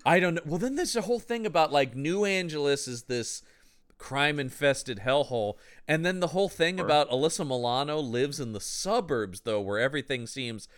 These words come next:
Speaker 1: idyllic and
Speaker 2: <sighs>
Speaker 1: unaffected. She's leaving a, she's leading a
Speaker 2: <clears throat>
Speaker 1: double life as a
Speaker 2: Yeah.
Speaker 1: suburban teenage girl slash resistance leader.
Speaker 2: Uh, not just resistance. She's a full, she's the ringleader of a terrorist organization.
Speaker 1: Called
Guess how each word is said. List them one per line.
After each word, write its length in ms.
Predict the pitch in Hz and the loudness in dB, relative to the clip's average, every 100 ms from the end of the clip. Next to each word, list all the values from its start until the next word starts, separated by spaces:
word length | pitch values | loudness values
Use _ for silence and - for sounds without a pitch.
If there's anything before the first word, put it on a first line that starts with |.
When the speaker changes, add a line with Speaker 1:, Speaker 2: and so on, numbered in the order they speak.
| - - | -20 -2
Speaker 1:
idyllic 600 | 127 131 98 143 156 143 | 0 0 2 2 4 2
and 100 | 120 113 | -2 -2
Speaker 2:
<sighs> 40 | |
Speaker 1:
unaffected. 800 | 131 131 - 135 139 - 101 82 - | -2 -2 -2 2 2 2 -6 -6 -16
She's 280 | - 180 196 | -8 -4 -2
leaving 320 | 180 208 175 | 2 0 2
a, 160 | 143 123 _ | -2 -4 _
she's 240 | 120 190 | -4 -2
leading 280 | 170 220 214 | 2 4 6
a 40 | 180 | 4
Speaker 2:
<clears throat> 80 | |
Speaker 1:
double 340 | 123 156 185 214 | 6 6 6 6
life 440 | 165 131 131 - - - - | 8 8 6 0 -20 -20 2
as 280 | 127 131 120 | 4 4 2
a 40 | |
Speaker 2:
Yeah. 40 | 123 | -6
Speaker 1:
suburban 720 | - - 190 135 156 175 175 | -4 0 4 4 2 -2 -6
teenage 500 | 190 180 180 170 - | -4 -2 -2 -2 0
girl 460 | 151 131 123 127 - _ | 4 4 4 2 -4 _
slash 760 | - - - 135 147 151 147 - | -8 -6 0 4 6 6 2 -4
resistance 800 | 117 110 104 151 - - 92 - | -4 -4 -2 -2 -2 -8 -10 -10
leader. 480 | 82 73 - - - _ - _ _ _ - _ _ _ - | -12 -14 -16 -20 -20 _ -20 _ _ _ -20 _ _ _ 2
Speaker 2:
Uh, 60 | |
not 240 | 302 381 339 | 2 2 2
just 260 | 220 208 | 2 2
resistance. 680 | 143 123 170 - - 85 71 - | 2 2 2 0 -4 -6 -8 -12
She's 320 | - 220 233 | -4 0 4
a 60 | 170 | 2
full, 360 | - 165 160 143 | 6 8 10 6
she's 380 | 202 226 208 - | 2 4 2 0
the 180 | 139 139 | 4 6
ringleader 640 | 131 147 143 123 110 98 | 6 4 4 2 2 2
of 140 | 95 | 2
a 40 | 98 | -2
terrorist 640 | - 113 107 95 87 - 98 | -2 0 2 0 -2 -4 -4
organization. 680 | 87 85 78 80 82 76 | -4 -6 -10 -8 -8 -6
Speaker 1:
Called 360 | - 135 131 110 | 2 4 4 2